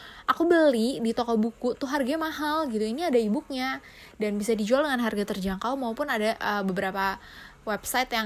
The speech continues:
emang legal dan nyediain itu gratis karena sebagai buat provide sama P S B B. Jadi ini bisa jadi salah satu opsi juga. Investasi di ilmu pastinya belajar, belajar, dan terus belajar, karena belajar itu nggak ada habisnya ya, Beb. Kayak aku jujur sekarang masih sering banget ikut workshop,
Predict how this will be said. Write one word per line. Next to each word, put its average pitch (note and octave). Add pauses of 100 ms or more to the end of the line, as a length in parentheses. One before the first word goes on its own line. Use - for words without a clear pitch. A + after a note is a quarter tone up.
emang F#3+
legal A3
dan G#3+
nyediain F#3+
itu F#3
gratis G#3
karena G#3+
sebagai F#3+
buat F#3+
provide G3
sama F#3+
P F#3+
S G3
B F#3+
B. F#3+
Jadi G3
ini A3
bisa A3+
jadi F#3+ (320)
salah E4
satu E4
opsi D4+
juga. A3 (640)
Investasi A#3
di A#3
ilmu A#3
pastinya A#3+
belajar, A3
belajar, G#3
dan G#3+
terus G#3+
belajar, G3+
karena A3
belajar G#3
itu A3+
nggak G#3+
ada G#3
habisnya G#3
ya, G3+
Beb. G#3 (160)
Kayak G3 (480)
aku D#4+
jujur A3+
sekarang C4
masih B3+
sering A#3+
banget A#3
ikut C4
workshop, A#3+